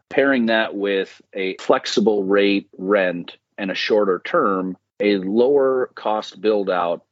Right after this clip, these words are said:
allows tenant more flexibility to then make money and amortize those build out costs over the length of their lease and putting them in a position to be more successful.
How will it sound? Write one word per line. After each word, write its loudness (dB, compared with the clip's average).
allows 0
tenant -6
more 2
flexibility 0
to 2
then 4
make 2
money 0
and -2
amortize 2
those 2
build 2
out 0
costs -2
over 0
the -2
length -2
of -6
their 2
lease -2
and -2
putting 2
them 4
in 0
a -2
position 0
to -12
be 2
more 0
successful. -8